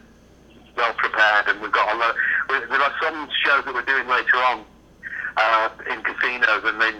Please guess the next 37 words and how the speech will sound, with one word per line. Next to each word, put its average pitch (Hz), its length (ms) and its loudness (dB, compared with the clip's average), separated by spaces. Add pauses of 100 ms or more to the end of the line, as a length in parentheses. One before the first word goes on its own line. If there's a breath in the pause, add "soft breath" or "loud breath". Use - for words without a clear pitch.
need 107 140 -6
a - 60 -2 (100)
two. 110 140 -4
Uh, 110 400 4 (120)
they, - 160 0 (160)
they 110 160 6
requested - 460 0
a 104 60 -4 (120)
two-hour 107 400 2
set, 107 300 2
so 95 200 0 (340 loud breath)
we're 120 80 -4
looking - 240 -6
at 98 80 -6
other 107 240 -2
songs 98 320 0
as 85 80 -20
well. 101 240 2 (240 loud breath)
I 127 80 0
started 151 300 2
looking 139 200 0
at, 127 140 -4
looking 127 240 -4
at 113 120 -4
a - 60 -8
song 117 240 -2
today, 123 300 4
actually, 101 260 -4
and 101 80 -12
look, 113 220 -4
recording 120 440 0
a 107 100 -4
song 110 160 -4
right 107 220 2
now, 113 180 4
and - 80 0
it - 60 -8